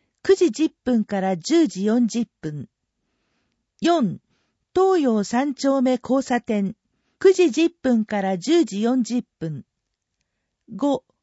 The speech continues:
木場五丁目交差点。九時十分から十時四十分。六、塩浜二丁目交差点。九時十分から十一時。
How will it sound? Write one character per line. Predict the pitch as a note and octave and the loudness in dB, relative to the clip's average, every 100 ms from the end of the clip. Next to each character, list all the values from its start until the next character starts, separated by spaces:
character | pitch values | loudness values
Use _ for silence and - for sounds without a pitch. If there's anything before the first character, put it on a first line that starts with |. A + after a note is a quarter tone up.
| _ _ _ _ | _ _ _ _
木 | - | -2
場 | E4+ F4+ | 4 4
五 | E4+ E4 | 4 0
丁 | E4 E4 D#4+ | 2 0 0
目 | D#4+ | -2
交 | - C#4 C#4+ | -2 -2 0
差 | C4+ | -2
点。 | B3+ A#3 G#3 G3+ _ _ _ _ _ _ - | -2 -2 -2 -4 _ _ _ _ _ _ 2
九 | F#4+ | 2
時 | F4+ A#3+ | 4 0
十 | D#4 - - | -2 -2 -2
分 | B3 G#3+ | 0 0
か | G3+ | -2
ら | F#3+ F#3+ | -2 -2
十 | F3+ E4+ | 2 2
時 | B3 G3+ | 2 -2
四 | A3+ B3+ | 0 0
十 | A3 A#3 _ - | 0 -6 _ -12
分。 | C#3+ C#3+ - _ _ _ _ _ _ _ _ _ _ - | -10 -10 -16 _ _ _ _ _ _ _ _ _ _ -2
六、 | B3 - D#4+ - _ _ _ _ - - | -2 0 -2 -2 _ _ _ _ -12 0
塩 | D#4 F4+ | 2 2
浜 | E4+ E4+ | 0 0
二 | D#4+ D4 | 0 -2
丁 | A3+ D#4+ D#4 | 0 0 0
目 | D4+ | -4
交 | - C4 | -2 -2
差 | C4 B3+ | 0 -4
点。 | - A3+ G3+ - _ _ _ _ _ - | -4 -2 -2 -6 _ _ _ _ _ 0
九 | G4 | 2
時 | F#4 C4+ | 4 2
十 | D4+ - - | 0 -2 -2
分 | A#3 G3+ | -2 -2
か | - | -2
ら | F#3 F#3 | -4 -4
十 | D3+ F#3+ C#4+ | -2 0 0
一 | C4+ - G#3+ | -2 -4 -8
時。 | C#3 - | -8 -12